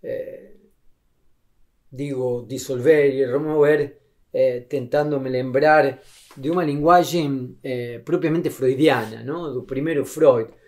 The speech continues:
donde Freud entendía que el trabajo clínico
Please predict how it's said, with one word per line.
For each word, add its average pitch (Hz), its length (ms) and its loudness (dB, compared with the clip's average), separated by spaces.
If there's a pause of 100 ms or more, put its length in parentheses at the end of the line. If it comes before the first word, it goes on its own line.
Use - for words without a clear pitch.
(160)
donde 139 240 -6
Freud 180 240 0
entendía 139 760 0 (240)
que 139 80 -6
el 135 80 -4
trabajo 151 500 4
clínico 135 840 -6